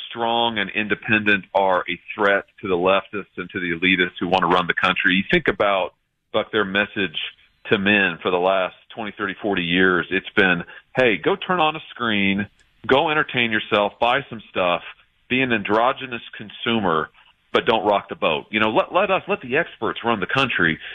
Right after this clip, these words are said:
You just sit there and, and do as you're told." I think men who are independent, who say, "No, actually, I, I've got a job. I'm economically independent. I, I provide for my family.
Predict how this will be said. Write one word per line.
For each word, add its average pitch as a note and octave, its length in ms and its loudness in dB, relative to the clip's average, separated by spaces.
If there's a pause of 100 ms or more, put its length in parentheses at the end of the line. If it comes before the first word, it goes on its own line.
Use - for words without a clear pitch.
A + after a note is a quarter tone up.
(100)
You E3 180 4
just C3 240 0
sit B2 200 0
there G2+ 280 2
and, F2 140 -4
and F#2 140 -8
do A#2+ 160 0
as G#2+ 100 0
you're F#2 100 -2
told." F#2+ 300 0
I A#2 140 2
think D#3 240 -2
men C#3 240 2
who B2+ 180 2
are G#2+ 180 2
independent, A2 840 -4
who A2+ 80 0 (100)
say, A2 120 4
"No, B2+ 100 2
actually, B2 380 0 (320)
I, B2 240 4
I've A#2+ 180 2
got C3 140 2
a G#2+ 40 2
job. F#2+ 420 0
I'm A2+ 120 -4
economically G2+ 680 -2
independent. D#2 520 -2 (300)
I, F#2+ 160 4
I B2 60 4
provide B2 380 0
for A2+ 80 -8
my F#2+ 280 -6
family. G#2 560 0